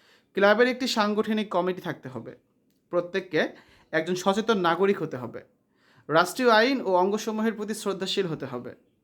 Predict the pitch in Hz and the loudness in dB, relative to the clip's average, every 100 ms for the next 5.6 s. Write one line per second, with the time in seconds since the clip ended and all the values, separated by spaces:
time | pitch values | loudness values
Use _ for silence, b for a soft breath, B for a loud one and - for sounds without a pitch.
0 | _ - 202 202 220 240 208 247 240 233 | _ -4 0 2 4 4 4 0 -2 -2
1 | 233 185 202 196 196 190 151 170 285 b | -2 -2 -2 2 2 2 -2 -4 -8 b
2 | b b b b 165 175 175 175 175 160 | b b b b 0 2 2 2 -2 -6
3 | 156 247 330 - - 160 - 131 120 117 | -2 -2 -2 -10 -10 -10 -10 -12 -12 -14
4 | - _ _ _ b b b - 202 214 | -18 _ _ _ b b b 2 4 6
5 | 240 226 214 214 262 294 | 6 6 4 2 0 0